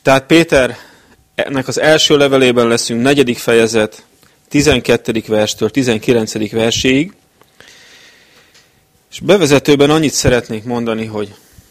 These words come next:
én nagyon örülnék, nem, szeretnék egy olyan evangéliumról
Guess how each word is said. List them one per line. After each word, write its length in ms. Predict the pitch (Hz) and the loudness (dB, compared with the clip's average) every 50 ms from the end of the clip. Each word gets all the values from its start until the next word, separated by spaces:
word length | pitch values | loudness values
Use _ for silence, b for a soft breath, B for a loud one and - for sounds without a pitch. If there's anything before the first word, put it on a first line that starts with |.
| b b b b b b b _ _ _ _ _ _ _ _ _ _ _ _ - - _ _ - | b b b b b b b _ _ _ _ _ _ _ _ _ _ _ _ -20 -20 _ _ -10
én 340 | - 120 120 120 117 113 b b b b b b b b b b b _ _ - 294 262 240 240 _ _ _ _ _ _ 233 - _ _ _ _ _ _ _ _ _ _ | -8 -6 -6 -6 -6 -10 b b b b b b b b b b b _ _ -20 -20 -20 -20 -20 _ _ _ _ _ _ -20 -20 _ _ _ _ _ _ _ _ _ _
nagyon 340 | - 143 156 170 151 123 117 | -8 -4 -2 -2 -2 -2 -2
örülnék, 580 | - 143 139 135 135 135 131 131 123 120 117 - - - 123 b b b b b b _ _ _ _ | -2 -2 0 0 -2 -4 -4 -4 -6 -6 -8 -10 -12 -20 -20 b b b b b b _ _ _ _
nem, 160 | - 117 107 107 - - | -20 -20 -20 -20 -20 -20
szeretnék 600 | - - - 165 180 170 131 - - 127 120 - | -14 -6 -2 0 0 0 0 -2 -4 -8 -6 -6
egy 120 | 113 113 | -6 -6
olyan 440 | 123 143 143 135 123 113 104 101 - _ _ b b b b b b b b b b b _ _ _ _ | -4 -4 -4 -4 -6 -8 -10 -14 -20 _ _ b b b b b b b b b b b _ _ _ _
evangéliumról 1160 | - 135 135 135 131 120 113 104 113 110 107 104 110 107 107 104 101 104 104 101 101 101 104 | -2 0 0 0 0 -4 -4 -4 -4 -4 -4 -4 -6 -8 -8 -8 -10 -10 -10 -10 -10 -12 -16